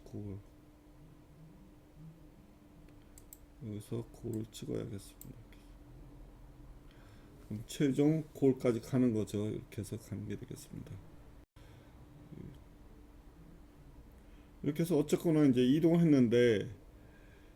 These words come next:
요거는 이제 한 번에 가지 못했는데 다른 이제 예시를 보여드리도록 하겠습니다.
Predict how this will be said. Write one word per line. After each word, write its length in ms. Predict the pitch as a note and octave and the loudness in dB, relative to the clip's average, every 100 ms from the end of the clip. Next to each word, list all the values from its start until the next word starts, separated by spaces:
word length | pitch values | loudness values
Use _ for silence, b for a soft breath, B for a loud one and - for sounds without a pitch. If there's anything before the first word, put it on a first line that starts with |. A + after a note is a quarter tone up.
| B - | B -10
요거는 460 | - C3 C3 D3 B2+ | -2 0 4 6 6
이제 380 | A#2 G#2+ F#2+ - | 4 2 0 -4
한 200 | - G#3 | 2 6
번에 200 | A#3+ G#3+ | 8 8
가지 240 | - C3+ D#3 | 6 2 2
못했는데 680 | A2+ - A2+ G#2+ G#2 G#2 | 2 0 -2 0 2 0
다른 500 | - C3 D3+ C3 A2 | 0 2 4 4 4
이제 120 | G2 G#2 | 0 0
예시를 800 | G2+ G2+ A#2 B2 - A#2 B2+ B2+ | 0 0 0 0 -2 -2 -2 -2
보여드리도록 840 | A2 G#2+ G2+ G#2 G2 G#2 B2 - | -4 -4 -4 -8 -6 -8 -8 -10
하겠습니다. 480 | A2 - A2+ G2 | -12 -10 -8 -8